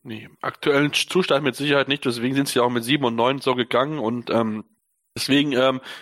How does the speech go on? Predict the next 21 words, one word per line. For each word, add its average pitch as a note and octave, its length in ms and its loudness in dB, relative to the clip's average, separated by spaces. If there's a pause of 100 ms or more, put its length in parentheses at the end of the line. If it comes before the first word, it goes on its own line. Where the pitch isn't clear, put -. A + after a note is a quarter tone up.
(120)
ja, C#3 80 4
lass D#3+ 80 -2
uns E3 80 -12
gleich E3 160 0
mal D#3+ 120 0
zu - 120 -10
den D3+ 180 0
Themen E3 260 0
kommen, D#3+ 240 -2
die C3+ 80 -4
eigentlich C3+ 360 -6
relativ C3+ 280 0
gut - 220 -12
funktioniert A2 400 -8
haben. G#2+ 160 -6
Natürlich, D#3+ 320 0
wir C#3 60 2
haben C3 80 0
gesehen, C#3 220 0
die C#3+ 80 -4
Defense, D#3 400 -2